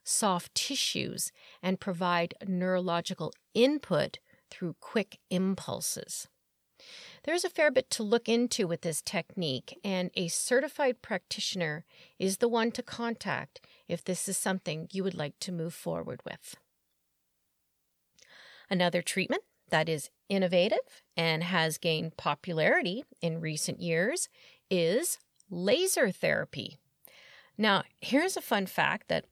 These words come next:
I'm not sure everyone knows, but laser is actually an acronym for Light Amplification of Stimulated Emission of Radiation. According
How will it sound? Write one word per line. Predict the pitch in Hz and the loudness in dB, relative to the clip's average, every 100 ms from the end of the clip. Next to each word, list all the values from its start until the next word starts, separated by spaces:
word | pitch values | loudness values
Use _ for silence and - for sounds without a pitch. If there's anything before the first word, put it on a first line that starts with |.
| - | -8
I'm | 190 | -4
not | 247 - | -4 -2
sure | - 240 220 185 | -2 0 2 2
everyone | 185 185 165 156 165 | 2 0 -2 -2 0
knows, | 180 202 160 160 226 | 2 4 4 4 0
but | - 175 - - - - - | 2 0 0 -14 -20 -18 -8
laser | 190 226 320 370 - 160 160 - | 2 4 4 4 4 4 4 0
is | 214 - | -4 -2
actually | 180 196 - 185 180 - | -2 -2 -4 -2 -2 -2
an | 208 - | 0 2
acronym | 254 339 - 233 147 - 151 _ _ _ _ | 2 0 2 2 2 -4 -10 _ _ _ _
for | - 214 185 175 | -2 4 6 6
Light | 175 185 262 330 - - _ - | 4 6 4 2 -6 -6 _ -2
Amplification | 185 247 - 320 349 - 160 - 165 147 - _ _ _ | 0 0 -4 -6 -6 -2 -2 -2 -4 -6 -8 _ _ _
of | 175 | -4
Stimulated | - - 220 240 269 269 277 294 - - | -2 0 2 2 4 2 0 -2 -6 -2
Emission | 277 220 170 - 160 - - | 2 2 0 -2 -4 -6 -6
of | 180 | -6
Radiation. | 180 160 165 170 156 - - 160 _ _ _ _ _ _ - - - | -2 -2 -2 -4 -4 -4 -6 -12 _ _ _ _ _ _ -20 -20 -10
According | 214 - 311 381 | -8 2 4 4